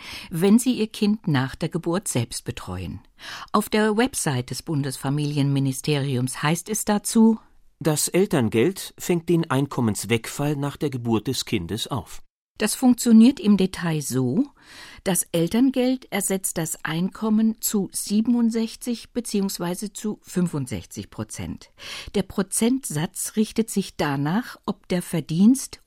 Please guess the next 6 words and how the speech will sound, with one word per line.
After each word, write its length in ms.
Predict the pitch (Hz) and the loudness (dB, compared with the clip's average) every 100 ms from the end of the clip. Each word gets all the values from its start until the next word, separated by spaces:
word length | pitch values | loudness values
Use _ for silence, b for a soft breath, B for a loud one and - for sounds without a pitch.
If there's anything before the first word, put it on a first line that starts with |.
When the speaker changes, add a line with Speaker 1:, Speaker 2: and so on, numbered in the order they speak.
| - | 6
Speaker 1:
unter 520 | 214 247 254 254 277 - | 8 8 6 -2 -4 -2
oder 340 | 214 - - | 0 0 4
über 360 | 226 226 151 - - | 4 6 0 -2 -2
eintausendzweihundert 1400 | 120 131 - 156 151 170 165 - 143 165 170 180 185 | -2 -2 -2 -4 -2 -2 -2 -4 -2 2 2 0 0
Euro 320 | 190 160 120 | 2 2 0
lag. 260 | 90 85 | -6 -8